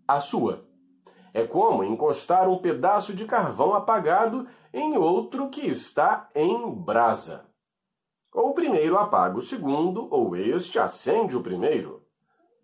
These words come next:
Como o risco é grande, atenção, seja prudente quando se envolver em relacionamentos pessoais.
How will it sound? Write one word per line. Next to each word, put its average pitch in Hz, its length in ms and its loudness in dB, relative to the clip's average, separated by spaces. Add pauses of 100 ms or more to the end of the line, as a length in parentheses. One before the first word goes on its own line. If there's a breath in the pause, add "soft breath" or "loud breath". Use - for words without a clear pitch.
(140)
Como 240 260 2
o 285 60 2
risco 147 560 -4
é 214 120 0
grande, 139 680 0 (360)
atenção, 95 800 -4 (360 soft breath)
seja 147 840 -2 (360)
prudente 101 960 -4 (260 loud breath)
quando 120 500 0
se 113 300 -4
envolver 113 880 -2
em 101 160 -4
relacionamentos 113 1600 -2
pessoais. - 840 -6